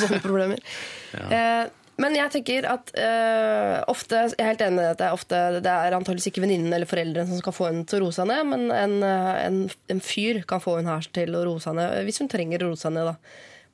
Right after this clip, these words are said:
Speaker 1: Men, eh, denne venninnen, Synne, som hun kaller seg, tyve år, hun kan vel ta en prat om, «Jeg blir bekymret når du blir så full. Er det egentlig
Speaker 2: Mm.
Speaker 1: dette du vil, eller føler du at du må,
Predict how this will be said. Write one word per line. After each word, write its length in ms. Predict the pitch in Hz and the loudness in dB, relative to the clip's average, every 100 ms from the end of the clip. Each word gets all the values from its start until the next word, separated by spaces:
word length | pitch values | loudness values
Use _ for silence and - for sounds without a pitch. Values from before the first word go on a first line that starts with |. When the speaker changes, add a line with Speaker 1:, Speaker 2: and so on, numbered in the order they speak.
| 240 | -2
Speaker 1:
Men, 160 | 254 - _ 240 | -2 -4 _ 0
eh, 380 | 220 214 214 214 | 2 4 4 2
denne 320 | 226 202 196 202 202 | 0 2 2 2 2
venninnen, 400 | 240 202 170 165 | 0 0 0 -2
Synne, 400 | - 254 175 156 | -2 0 0 0
som 140 | 170 | -2
hun 80 | 170 | -2
kaller 160 | 156 160 | -4 -4
seg, 160 | 170 | -4
tyve 300 | 190 156 156 | -4 -2 -4
år, 60 | 165 - - _ | -6 -12 -20 _
hun 80 | - | -6
kan 160 | - 185 302 | -2 0 0
vel 80 | 320 - | -2 -4
ta 160 | - 170 | -2 -2
en 160 | 170 | -2
prat 540 | - 160 160 - - - - | -2 -2 -2 -6 -8 -6 -2
om, 300 | 160 160 160 - - - - | 0 -2 -6 -12 -20 -14 -2
«Jeg 280 | 180 165 170 | -2 0 -2
blir 180 | 165 165 | -2 0
bekymret 540 | 160 - 160 156 160 | -2 -2 -2 0 -2
når 140 | 165 160 | -2 -2
du 60 | 160 | -2
blir 80 | 160 | -4
så 80 | 160 | -6
full. 300 | - 160 160 - _ | -4 -4 -4 -8 _
Er 140 | 165 170 | -4 -4
det 60 | - | -2
egentlig 400 | 165 156 160 185 | -2 -2 0 0
Speaker 2:
Mm. 40 | 117 | 0
Speaker 1:
dette 140 | - | -2
du 100 | 170 165 | -4 -2
vil, 220 | 170 170 | -2 -2
eller 120 | 170 165 | -4 -2
føler 320 | 185 165 165 | -2 0 0
du 60 | 143 | -2
at 140 | 151 | -4
du 80 | - | -4
må, 300 | 165 160 160 | -2 0 -2